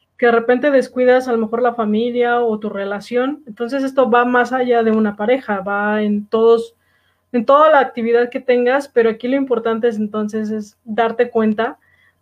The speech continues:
darte cuenta de que de repente estás descuidando ciertas áreas y no estás llevando un equilibrio, ¿no?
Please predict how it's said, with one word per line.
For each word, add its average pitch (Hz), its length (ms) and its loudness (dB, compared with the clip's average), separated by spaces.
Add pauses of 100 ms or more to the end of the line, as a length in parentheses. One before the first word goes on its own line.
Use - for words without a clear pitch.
darte 226 340 -2
cuenta 226 280 0
de 214 160 0
que 202 120 -6
de 202 100 -6
repente 214 360 -6
estás 220 260 -2
descuidando 214 560 0
ciertas 214 400 -4
áreas 220 460 0
y 233 100 -4
no 226 80 2
estás 226 200 -2
llevando 214 320 0
un 214 140 2
equilibrio, 202 580 -2
¿no? 233 240 -4